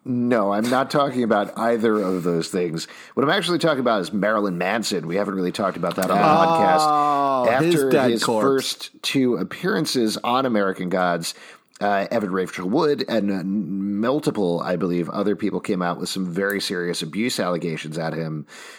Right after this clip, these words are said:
Speaker 1: uh, and Starz, uh, not immediately, but I think within the next day or so came out and said, "Hey, we are cutting all of his appearances as Johan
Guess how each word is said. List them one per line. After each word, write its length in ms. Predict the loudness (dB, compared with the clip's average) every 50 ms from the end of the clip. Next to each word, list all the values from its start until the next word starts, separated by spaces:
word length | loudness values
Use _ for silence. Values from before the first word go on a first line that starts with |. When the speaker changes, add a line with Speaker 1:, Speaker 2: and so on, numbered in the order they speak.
| -20 -12 -4
Speaker 1:
uh, 420 | -2 0 0 0 0 -2 -2 -4 -4
and 440 | -4 -4 -2 -2 -2 -4 -4 -4 -6 -6 -8 -8 -8
Starz, 680 | -6 -6 -2 0 2 2 2 2 0 -2 -2 -4 -8 -8 -12 -14 _
uh, 60 | -14 -12 -12
not 360 | -10 -8 -4 -2 0 0 0 0
immediately, 580 | -2 0 2 2 2 2 2 0 0 0 0 0
but 140 | 2 2
I 60 | 0 2
think 200 | 0 0 -2 -2
within 200 | -2 -2 0 0
the 80 | 2
next 260 | 0 0 -2 -2 0
day 160 | 2 2 2 2
or 100 | 0 0
so 200 | 0 0 0 0
came 240 | 0 0 0 2 2
out 140 | 2 0 0
and 100 | 0 0
said, 180 | 0 0 2
"Hey, 420 | 2 2 2 2 2 2 0 0 -4 -8 -16 -18 -18 -20 -20 -20 -20 -8
we 260 | -2 2 4 6 6
are 100 | 4 2
cutting 340 | 2 2 2 2 4 2 2
all 220 | 2 2 2 4
of 60 | 4
his 120 | 2 2 -2
appearances 580 | -4 -2 0 0 2 2 2 2 2 0 0
as 300 | 0 0 0 0 0 2
Johan 680 | 2 2 2 2 2 2 0 0 0 0 -2 -2 -4 -6